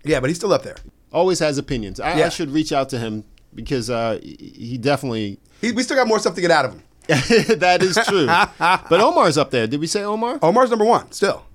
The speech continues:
Speaker 2: Oh, yeah, you did say that.
Speaker 1: Yeah.
Speaker 2: And finally, Dave Kenny.
Speaker 1: Oh, yeah, we got it. Yeah, that was a remote show.
Speaker 2: That was a remote show. He did very well.
Speaker 1: Yeah.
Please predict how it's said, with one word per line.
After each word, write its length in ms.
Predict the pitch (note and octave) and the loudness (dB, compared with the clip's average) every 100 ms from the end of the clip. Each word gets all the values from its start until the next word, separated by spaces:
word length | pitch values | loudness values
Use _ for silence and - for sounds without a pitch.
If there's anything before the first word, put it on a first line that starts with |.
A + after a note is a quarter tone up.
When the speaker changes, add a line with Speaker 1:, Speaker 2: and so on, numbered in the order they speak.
| E3+ | 0
Speaker 2:
Oh, 80 | |
yeah, 160 | E3+ A#2+ | 2 2
you 160 | A2+ B2 | 0 -2
did 160 | A#2 | -4
say 160 | - F#2 | -6 -10
that. 200 | F2+ - - | -12 -16 -8
Speaker 1:
Yeah. 200 | C#3+ C#3+ - - - _ _ _ _ - | -6 -6 -10 -20 -20 _ _ _ _ -6
Speaker 2:
And 260 | D3 C#3+ | -4 -4
finally, 760 | C3+ - E3+ F3 F3+ D#3 C3+ C3 | -8 -4 0 0 0 -2 0 -2
Dave 520 | G#2 D#3 D#3+ F3 E3+ | -4 -2 0 0 -4
Kenny. 520 | - D#3+ C3 F#2 E2 _ _ _ _ _ _ _ - - | -2 -2 -2 -8 -16 _ _ _ _ _ _ _ -20 -4
Speaker 1:
Oh, 200 | D#3+ G#3+ | 2 2
yeah, 220 | C#3 D3 | 2 0
we 100 | A#2+ | 0
got 140 | D3 C#3 | 0 0
it. 40 | |
Yeah, 140 | C#3+ | 0
that 120 | A#2+ D#3 | 2 0
was 100 | F#3 | 0
a 20 | |
remote 220 | C#3 C#3 | -2 -2
show. 200 | - F2+ - | -4 -12 -12
Speaker 2:
That 140 | - D3 | -2 0
was 120 | E3 | 0
a 60 | D#3+ | 0
remote 360 | D#3 C#3+ B2+ | 0 0 -2
show. 400 | - C3+ A2+ A2 A2 | -4 -4 -2 -2 -4
He 120 | E3 E3 | -6 -2
did 180 | D#3+ | -2
very 300 | A#2 B2 A#2+ | -2 -2 0
well. 300 | A2 G2+ F2+ | 0 -2 -2
Speaker 1:
Yeah. 220 | C3+ A2+ | -2 -2